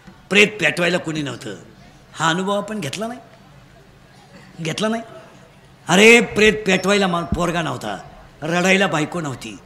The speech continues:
का जाळायला माणसं नव्हती. एका एका गावानं पन्नास पन्नास प्रेत जाळली दोन महिन्यात. नाही जाळली? झाली. मग एक दोन मिनटं मी वेळ घेतो, तुम्ही फक्त मला उत्तर द्या. एवढा झटका देवाने दिला, बसलेल्या माणसांनी वागण्यात काय बदल केला?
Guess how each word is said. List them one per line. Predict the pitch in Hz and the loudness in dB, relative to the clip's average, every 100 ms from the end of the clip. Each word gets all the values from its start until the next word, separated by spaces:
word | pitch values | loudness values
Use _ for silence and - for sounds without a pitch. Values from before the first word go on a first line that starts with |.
| - - - | -20 -20 -10
का | 151 | -6
जाळायला | 135 143 151 170 165 | -4 -2 0 0 -2
माणसं | 139 135 - 117 | -4 -6 -8 -8
नव्हती. | 104 104 90 - - - - - 147 | -12 -14 -16 -18 -20 -20 -20 -14 2
एका | 190 196 233 | 2 4 4
एका | 208 - 196 | 4 0 -2
गावानं | 170 170 190 185 | -2 -4 -4 -6
पन्नास | - 160 170 180 - | -4 -6 -4 -4 -4
पन्नास | 170 165 175 170 | -8 -4 -4 -6
प्रेत | 151 147 147 | -10 -10 -10
जाळली | 135 127 123 | -8 -6 -6
दोन | 117 117 117 | -10 -12 -12
महिन्यात. | 107 101 98 - - - - | -14 -14 -16 -18 -20 -20 -14
नाही | 143 160 | -8 -4
जाळली? | 160 170 190 - - - - - - - 120 | -4 -4 -8 -14 -20 -20 -20 -20 -20 -20 -14
झाली. | 120 - - - | -14 -14 -20 -12
मग | 156 | -2
एक | 180 214 - - | 4 2 2 -2
दोन | 220 226 | 0 0
मिनटं | 214 196 196 | -4 -6 -6
मी | 185 | -6
वेळ | 170 170 185 | -4 -2 -2
घेतो, | - 302 294 | -4 -4 -4
तुम्ही | 247 190 - 185 185 | -6 -12 -12 -8 -6
फक्त | 165 180 | -6 -6
मला | 170 165 | -4 -4
उत्तर | 147 - 156 | -6 -8 -6
द्या. | 135 110 - - - - | -4 -6 -8 -20 -20 -6
एवढा | 185 226 277 320 330 | 2 2 6 6 6
झटका | - 202 - 214 | 4 -2 0 0
देवाने | 190 190 185 180 | 2 0 -2 -2
दिला, | 135 135 107 - - - - | -4 -4 -6 -10 -20 -20 -4
बसलेल्या | 175 - 208 226 | -2 0 -2 -2
माणसांनी | 190 185 - 175 | -2 -4 -4 -6
वागण्यात | 175 147 143 160 - | -4 -6 -6 -10 -10
काय | 147 151 | -8 -8
बदल | 135 110 | -8 -12
केला? | 101 101 | -14 -14